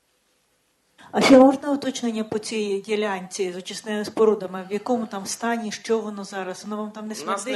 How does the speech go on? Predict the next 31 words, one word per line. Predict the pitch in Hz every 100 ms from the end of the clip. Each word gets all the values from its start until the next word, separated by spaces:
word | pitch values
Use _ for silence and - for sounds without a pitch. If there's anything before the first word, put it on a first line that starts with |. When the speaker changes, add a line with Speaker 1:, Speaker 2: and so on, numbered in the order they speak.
| 202
Speaker 2:
немає | 202 190
Speaker 1:
Не | 185
Speaker 2:
доступу. | 185 185 208 208 165 156 131 - - 220 - 214 _ - _ _
У | 151
нас | 208
Speaker 1:
Ну, | 240
Speaker 2:
нема | 220 220
доступу | 220 214 - 170 165
до | 147
цієї | - 143 127
ділянки. | 131 123 117 - 240
Speaker 1:
ну, |
Speaker 2:
Це | 254
Speaker 1:
але | 254
не | 269
Speaker 2:
територія | - 202 277 180
Speaker 1:
смердить, | - 311
Speaker 2:
Габен. | 175 151
Speaker 1:
воно | 254
використовується | 247 - 269 254 - 277 269 254 233 -
якось? | 196 180 175 - 190 - -
Speaker 2:
Воно | 147 202
закинуте. | 220 220 - 220 175 - 143
Це | - 180
ще | 175 180
з | 175
Радянського | 180 185 175 - 170
Союзу | 156 165 156 110 98 98 _ _ _
ця | 110
ділянка | 113 123 120 107 - 113 110
залишилась. | 117 135 160 - 107 67 -